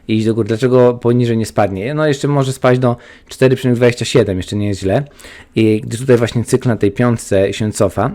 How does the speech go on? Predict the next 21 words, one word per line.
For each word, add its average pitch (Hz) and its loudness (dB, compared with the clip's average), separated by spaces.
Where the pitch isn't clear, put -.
I 113 -4
zobaczcie, 104 -2
ten 107 -6
ładnie 117 2
reaguje 110 2
na 98 -4
te 92 -6
cykle. - -10
Tutaj 104 -4
ładnie 107 0
reaguje 101 -2
na 95 -6
cykle, 90 -10
potem 95 -6
jest 95 -10
przedobrzony 104 -6
i, 98 -2
i 104 -4
idzie 104 -2
do 107 -2
góry. 101 -2